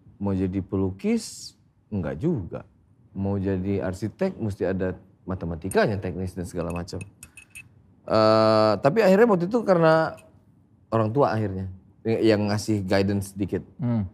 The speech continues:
Speaker 1: Eh, dan nasib sih ya. Sebenarnya kalau lulus di I T B sih gue masuk I T B juga tuh seni rupa. <laughs>
Speaker 2: Oh, pe-, masuk S R apa? Jurusan apa?
Speaker 1: Eh, enggak, waktu itu baru daftar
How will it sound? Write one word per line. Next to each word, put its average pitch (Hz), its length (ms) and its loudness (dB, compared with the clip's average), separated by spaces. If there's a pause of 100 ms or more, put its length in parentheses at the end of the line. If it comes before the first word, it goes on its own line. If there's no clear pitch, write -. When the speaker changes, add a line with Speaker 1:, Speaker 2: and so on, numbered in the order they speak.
(600)
Speaker 1:
Eh, 90 600 -4 (120)
dan 98 160 0
nasib 92 320 -4
sih 76 160 -6
ya. 87 80 -10 (160)
Sebenarnya 90 320 -6
kalau 92 160 -2
lulus 90 320 -4
di 90 80 -2
I 85 80 -6
T 101 80 -4
B 95 80 -4
sih 101 160 -4
gue 87 80 -2
masuk 87 180 -8
I 76 60 -10
T 80 80 -8
B 85 80 -6
juga 113 240 2
tuh - 80 2
seni 107 160 -2
rupa. 107 320 0
<laughs> 180 80 6
Speaker 2:
Oh, 139 80 8
pe-, 180 240 6
masuk 160 320 4
S 170 160 4
R 143 160 10
apa? 160 240 8
Jurusan 151 320 6
apa? 170 420 2
Speaker 1:
Eh, 127 380 6
enggak, 180 160 8
waktu 170 160 10
itu 208 80 8
baru 175 160 12
daftar 170 240 8